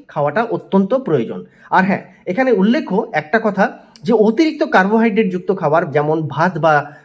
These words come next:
বা গম বা আটা থেকে তৈরি কোনো খা-, খাদ্যবস্তু বেশি পরিমাণে ইনটেক না করাই ভালো। তার জায়গায় আপনারা সবুজ শাকসবজি বেশি পরিমাণে খান, সেটা আপনাদের অনেক বেশি হেলদি এবং আপনার লিভার ডায়াবে-, আহ, কিডনিকে ডিটক্সিফিকেশনের জন্য অনেক বেশি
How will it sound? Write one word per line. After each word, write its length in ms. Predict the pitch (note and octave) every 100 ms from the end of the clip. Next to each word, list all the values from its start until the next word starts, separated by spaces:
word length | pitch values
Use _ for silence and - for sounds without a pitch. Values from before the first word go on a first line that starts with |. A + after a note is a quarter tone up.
| _
বা 260 | - C#3 C#3+
গম 340 | C#3+ E3+ G3+
বা 80 | G#3
আটা 320 | G#3 D#3 G#3+
থেকে 240 | A3 G#3 G3
তৈরি 260 | F#3 E3
কোনো 440 | D#3+ D3+ D3 D3 -
খা-, 220 | - C#3+
খাদ্যবস্তু 640 | C3+ D3 C#3 C#3+ C#3+ B3 - - -
বেশি 300 | G3 A#3+ D4+
পরিমাণে 420 | C#4+ G#3+ F#3+ F#3
ইনটেক 320 | D#3 D3 G3 -
না 240 | B2+ B2+
করাই 280 | B2+ D3+ G#3+
ভালো। 320 | B3 B2+ A2 - - _
তার 180 | B3 B3+
জায়গায় 300 | F3+ F3+ A#3+
আপনারা 300 | C#3 D#3 F#3+
সবুজ 380 | F#3+ A3 C#4+ -
শাকসবজি 420 | D3+ - D3 D3+
বেশি 240 | C#3 C#3+
পরিমাণে 340 | C#3 C3+ C#3 D3+
খান, 260 | F#3 - - -
সেটা 240 | B3+ A3+
আপনাদের 280 | F#3 E3 D3+
অনেক 340 | - D3+ F3
বেশি 340 | B2+ C3+ A3+ - _ _
হেলদি 240 | F#3+ G#3+ C4
এবং 340 | F#3+ F3 A3
আপনার 280 | D3 D#3 D3+ D3+ - -
লিভার 400 | F3+ A#3 C#4 B3
ডায়াবে-, 380 | F3+ E3 E3 C#3
আহ, 680 | C3+ C#3 C3+ - - C3 C3
কিডনিকে 480 | G3+ A3 A#3+ G3
ডিটক্সিফিকেশনের 840 | F#3+ D3 A3+ A3 G#3 F#3 E3+ D#3+ C#3+
জন্য 180 | -
অনেক 220 | C3 C3+ B2+
বেশি 300 | C3 B3